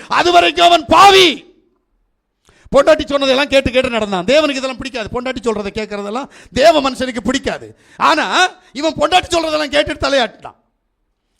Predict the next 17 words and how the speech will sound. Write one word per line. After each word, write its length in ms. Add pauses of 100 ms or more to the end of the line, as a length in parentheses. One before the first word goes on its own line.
(720)
ஆண்டவர் 380
சொல்லியிருப்பாரு, 600 (920)
"உனக்கு 340
கற்பத்தின் 600
கனி 160
தானே 320
தருவேன்னு 420
சொன்னார், 320 (680)
ஒருவேளை 300
எனக்கு 380 (260)
கற்ப 400
பை 120
செத்து 260
போச்சு, 360 (960)
என்னை 200
கொண்டு 260
நடக்காது, 500